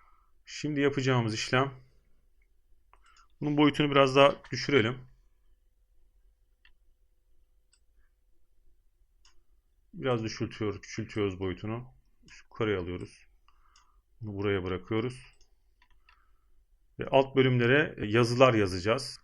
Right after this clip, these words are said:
Daha önceden P N G formatında bulduğum yazılar vardı. Bunların rengini değiştireceğim ben. Ç-, çift tıklıyorum. Renk kaplamaya geliyorum ve buradan rengimi beyaz yapıyorum.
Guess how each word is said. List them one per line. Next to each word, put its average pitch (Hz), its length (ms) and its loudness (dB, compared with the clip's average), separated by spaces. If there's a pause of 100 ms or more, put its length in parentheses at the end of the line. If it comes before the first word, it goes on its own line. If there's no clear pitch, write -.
(120)
Daha 131 140 0
önceden 131 400 0
P 127 240 2
N - 20 2
G 127 120 0
formatında 123 560 0
bulduğum 120 320 0
yazılar 120 380 2
vardı. 107 500 0 (640)
Bunların 135 320 0
rengini 143 340 0
değiştireceğim 131 680 2
ben. 98 120 -2
Ç-, - 280 -14
çift - 280 -8
tıklıyorum. 120 600 -2 (2500)
Renk 131 240 -2
kaplamaya 131 480 2
geliyorum 113 580 0
ve 123 140 -6
buradan 117 360 -2
rengimi 120 560 -4
beyaz 120 320 4
yapıyorum. 90 460 -4